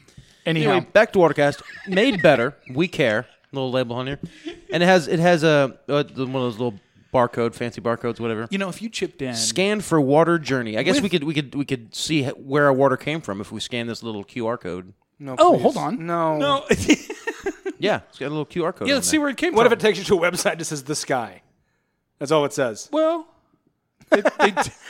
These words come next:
Speaker 3: <laughs> Well.
Speaker 1: I don't know that I'd be disappointed. I'll be honest. I,
Speaker 3: At
Speaker 1: uh,
Speaker 3: least it's being truthful.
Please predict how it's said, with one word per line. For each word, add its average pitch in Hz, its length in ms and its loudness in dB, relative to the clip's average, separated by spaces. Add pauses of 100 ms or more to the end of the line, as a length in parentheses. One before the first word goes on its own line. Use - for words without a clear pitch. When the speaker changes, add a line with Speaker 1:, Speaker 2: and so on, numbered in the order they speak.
(120)
Speaker 3:
<laughs> 220 120 -2
Well. 254 800 -2 (300)
Speaker 1:
I 330 60 0
don't 359 100 -2
know 349 100 -4
that 339 120 -2
I'd 339 80 -8
be 320 80 -4
disappointed. 320 440 -8 (220)
I'll 220 100 -12
be 233 140 -6
honest. 214 320 -2
I, 185 280 -2
Speaker 3:
At 196 200 4
Speaker 1:
uh, - 40 6
Speaker 3:
least 226 120 2
it's 214 80 -8
being 220 200 2
truthful. 165 440 -2